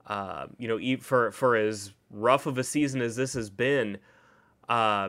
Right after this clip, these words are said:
you know, this locker room has not splintered, and I think genuinely the, the guys in that locker room respect each other, and they know, "Hey, this is the last time that we're all gonna be together doing this." And it's, it's been pretty rough over the last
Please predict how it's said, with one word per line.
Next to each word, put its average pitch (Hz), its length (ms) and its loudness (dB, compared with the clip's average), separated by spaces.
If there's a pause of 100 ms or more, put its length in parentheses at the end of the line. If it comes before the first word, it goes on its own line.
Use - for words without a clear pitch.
(100)
you 151 80 -6
know, 170 60 2
this 202 120 0
locker 226 280 2
room 208 100 4
has 185 140 0
not 180 200 2
splintered, 127 840 -2
and 120 640 0
I 120 80 -4
think 135 200 -2
genuinely 127 560 2
the, 113 180 -4
the 107 100 -6
guys 117 300 2
in 131 40 -4
that 123 140 0
locker 113 320 2
room 117 80 -4
respect 123 420 -4
each 113 180 -6
other, 117 240 0
and 120 120 -4
they 120 100 -4
know, 117 220 -4
"Hey, 139 160 -2
this 131 200 -6
is 131 120 -8
the 120 60 -6
last 113 380 -4
time 117 460 -4 (560)
that 110 160 -2
we're 120 180 2
all 120 120 4
gonna 117 160 -2
be 117 120 -4
together 113 360 -2
doing 117 400 -4
this." - 440 -10
And 104 540 -4 (800)
it's, 123 240 -6 (480)
it's 131 180 -6
been 123 420 0 (120)
pretty 127 200 -2
rough 120 580 0
over 123 180 -4
the 117 80 -2
last 113 460 2